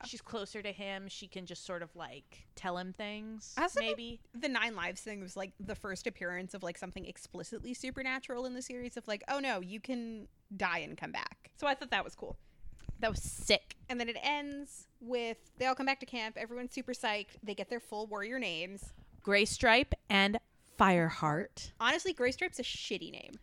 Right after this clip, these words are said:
Speaker 1: Well, 'cause he's the sidekick. He doesn't get a fun name.
Speaker 2: But, like, Graystripe is a shitty name.
Speaker 1: It is. But
Speaker 2: It's
Speaker 1: he's
Speaker 2: a
Speaker 1: the sidekick.
Speaker 2: shitty garbage cat name.
Speaker 1: Also, also, we're pissed that, uh, Sandpaw and Dustpaw,
Speaker 2: Dustpaw.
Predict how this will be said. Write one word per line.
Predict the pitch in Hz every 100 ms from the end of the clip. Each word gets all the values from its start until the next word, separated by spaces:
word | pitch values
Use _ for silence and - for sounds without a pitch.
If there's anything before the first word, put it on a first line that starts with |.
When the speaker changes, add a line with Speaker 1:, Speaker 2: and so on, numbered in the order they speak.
| -
Speaker 1:
Well, | 254
'cause | 262 294
he's | 285 -
the |
sidekick. | 226 208 190 - 180
He | -
doesn't | 185 170
get | 160
a | 135
fun | - 131
name. | - 240
Speaker 2:
But, | 381
like, | 320 269 -
Graystripe | 233 277 285 - 349 339
is | 277
a |
shitty | 262 - - 175 - -
name. | - - -
Speaker 1:
It | 277
is. | 302 165 - - - - - _ _ -
But | -
Speaker 2:
It's | 202
Speaker 1:
he's | 302 -
Speaker 2:
a |
Speaker 1:
the | 190
sidekick. | 285 285
Speaker 2:
shitty | 311 254
garbage | - 214 214 208 190 - -
cat | - 190 -
name. | 78 -
Speaker 1:
Also, | 247 302 403 381 359 -
also, | 254 330 392
we're | 302 254
pissed | - 262 254 -
that, | 233 202 -
uh, | 196 185 170 160 - - - - -
Sandpaw | - - 220 220 240 - - 254 262 277
and | 208 190
Dustpaw, | 170 -
Speaker 2:
Dustpaw. | 220 - 262 277 269